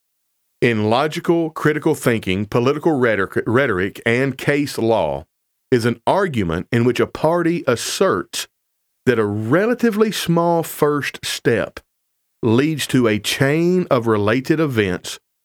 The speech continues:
culminating in some significantly or some significant, usually negative effect. The core of the slippery slope argument is that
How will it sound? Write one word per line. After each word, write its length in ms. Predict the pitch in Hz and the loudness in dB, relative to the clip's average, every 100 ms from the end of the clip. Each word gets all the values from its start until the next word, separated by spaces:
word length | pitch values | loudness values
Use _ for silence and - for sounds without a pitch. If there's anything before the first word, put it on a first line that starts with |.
| _ _ _ - | _ _ _ -8
culminating 920 | - 147 190 196 165 135 127 127 123 | -2 0 2 0 2 0 0 0 0
in 220 | - 113 107 | 0 0 0
some 340 | - 117 113 | 0 0 0
significantly 1300 | - 120 117 120 120 202 - 110 104 98 90 101 139 _ _ _ _ _ - | 0 0 0 0 2 0 0 0 0 0 0 0 -6 _ _ _ _ _ -2
or 160 | 123 123 | 0 0
some 240 | - 139 | 0 -2
significant, 960 | 123 131 120 147 160 107 92 90 - - _ _ _ _ | 0 0 0 -2 -2 -2 -2 -2 -6 -20 _ _ _ _
usually 760 | 110 104 113 196 233 190 208 175 | -6 -2 2 2 2 2 2 4
negative 640 | 143 151 175 117 92 95 | 4 2 2 2 2 2
effect. 600 | 107 95 120 90 - - - _ _ _ _ _ _ _ _ - | 0 0 0 0 -4 -18 -20 _ _ _ _ _ _ _ _ -2
The 100 | 117 | -2
core 400 | - 190 214 233 | 0 0 2 0
of 140 | 156 | -2
the 60 | 127 | -2
slippery 400 | - 165 160 127 | 0 0 0 0
slope 380 | - 135 131 - | 0 0 0 0
argument 600 | 117 117 101 80 82 92 | 0 0 -2 -4 -4 0
is 240 | 127 117 101 | 0 0 0
that 280 | 117 113 | 0 0